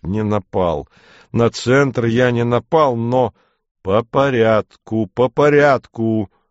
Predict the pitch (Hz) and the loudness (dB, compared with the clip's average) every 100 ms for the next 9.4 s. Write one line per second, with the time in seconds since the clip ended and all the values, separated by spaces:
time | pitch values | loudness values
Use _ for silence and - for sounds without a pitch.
0 | _ _ - 110 104 98 - 104 104 104 | _ _ -8 -2 0 -2 -4 -2 0 0
1 | 104 104 117 131 143 127 - _ - 113 | 0 2 2 2 2 -2 -12 _ -6 -2
2 | 113 101 120 127 - 117 110 110 98 113 | -2 -2 -2 -2 2 0 2 0 0 -2
3 | 107 104 101 - 92 - 101 90 69 71 | 0 -2 -4 -6 -10 -6 -4 -4 -6 -12
4 | _ _ _ _ - 156 156 147 143 123 | _ _ _ _ -6 -2 0 0 0 0
5 | 98 101 98 - - 92 90 151 147 156 | -2 -2 -4 -6 -6 -6 -2 0 2 2
6 | 147 143 117 135 135 - 117 123 110 117 | 2 0 -2 -8 -8 -6 -8 -4 -2 -2
7 | 135 135 - 110 110 113 - 131 123 123 | 0 0 -2 -4 -2 -4 -4 -4 -2 -2
8 | - 127 - 110 - 107 110 - 104 95 | -2 -4 -4 -10 -4 -2 -2 -4 -4 -2
9 | 92 90 92 95 | -4 -2 -2 -2